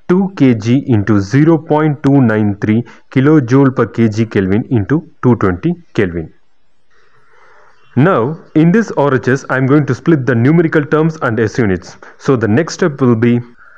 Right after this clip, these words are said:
hundred kilopascal into V one is equal to two into zero point two nine three into two twenty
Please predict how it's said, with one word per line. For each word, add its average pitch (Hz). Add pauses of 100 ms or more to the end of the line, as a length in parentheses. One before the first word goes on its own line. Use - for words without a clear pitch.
(400)
hundred 175
kilopascal 143
into 117
V 131
one 110
is -
equal 127
to 120
two 190
into 143
zero 147
point 156
two 143
nine 117
three 127
into 117
two 151
twenty 107